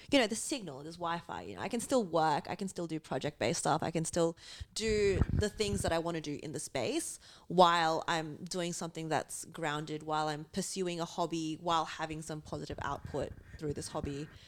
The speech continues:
Um, and I think that's really important. So I was telling you before, right? I was meant to start a full-time trading gig, um, at a pretty reputable firm in a couple months.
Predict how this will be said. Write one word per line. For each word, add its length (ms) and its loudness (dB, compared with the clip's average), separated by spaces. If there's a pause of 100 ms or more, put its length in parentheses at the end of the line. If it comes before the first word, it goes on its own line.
(340)
Um, 380 -2 (220)
and 120 0
I 40 0
think 140 -4
that's 180 -4
really 160 -2
important. 480 -6
So 140 0
I 160 6
was 120 6
telling 260 -2
you 80 -4
before, 360 0
right? 260 0 (960)
I 60 10
was 120 4
meant 160 -2
to 60 -8
start 220 -4
a 40 -4
full-time 480 -4
trading 320 2
gig, 320 0 (400)
um, 360 0
at 120 0
a 140 0
pretty 260 0
reputable 400 -2
firm 480 4 (420)
in 60 -2
a 60 2
couple 260 0
months. 480 -6